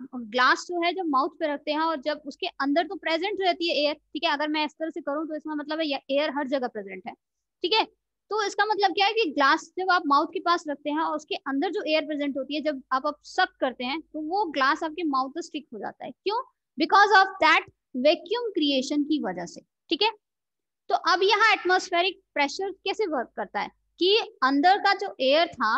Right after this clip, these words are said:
वो तो आपने सक कर लिया, it means वहां का pressure क्या था? Atmospheric pressure वो कम हो गया, जबकि बाहर वाला pressure क्या था? ज्यादा था, तो उसकी वजह से क्या था? वो अटैच ही रहा उस surface से। बात समझ आ रही है? तो that is what, that is,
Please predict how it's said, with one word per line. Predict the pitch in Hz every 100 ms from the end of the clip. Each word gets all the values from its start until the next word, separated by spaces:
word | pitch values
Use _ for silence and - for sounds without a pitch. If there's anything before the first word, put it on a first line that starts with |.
| 339
वो | 247 285
तो | 311
आपने | 349 320 330
सक | 370 381 302
कर | 330
लिया, | 294 294
it | 240 -
means | 359 403 285
वहां | 254 302
का | 330 349
pressure | 285 277 359
क्या | 403 381
था? | 320
Atmospheric | 247 247 269 294 277
pressure | 247 233 190 _ _ _ -
वो | 262 440 440 -
कम | 359 320
हो | 233
गया, | 196 175 - _ _
जबकि | 294 330 403
बाहर | 214 262 269 359
वाला | 381 370
pressure | 370 339 330 370
क्या | 381 381
था? | 370 427 - _ -
ज्यादा | 226 247 254 311
था, | 285 294 _ _ -
तो |
उसकी | 359 - 415 415
वजह | 349 359
से | 370 370
क्या | 381 330
था? | 311 349 453
वो | 330 392 339
अटैच | 285 311 320 330 -
ही | 403
रहा | 294 269
उस | - 302 -
surface | 226 - 190 -
से। | - - _ _ _ _ _ _
बात | 254 269
समझ | 359 381
आ | 392
रही | 349 226
है? | 170
तो | - _ 294
that | 247 311 359
is | 466 440 - _ _ _ _
what, | 311 392 - _
that | 247 254
is, | 349